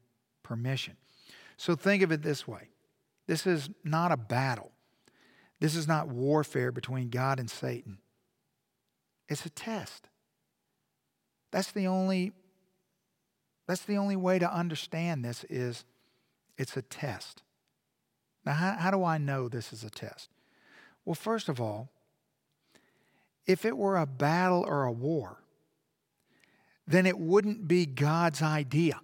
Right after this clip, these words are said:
In other words, notice God is the one that suggests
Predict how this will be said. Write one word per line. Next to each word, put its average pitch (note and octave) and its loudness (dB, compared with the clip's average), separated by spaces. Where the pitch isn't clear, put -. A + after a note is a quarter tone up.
In F3 2
other F3+ 2
words, D3 0
notice E3+ 2
God F#3+ 4
is F#3+ 2
the E3+ 0
one E3 2
that D3 -2
suggests C3+ -2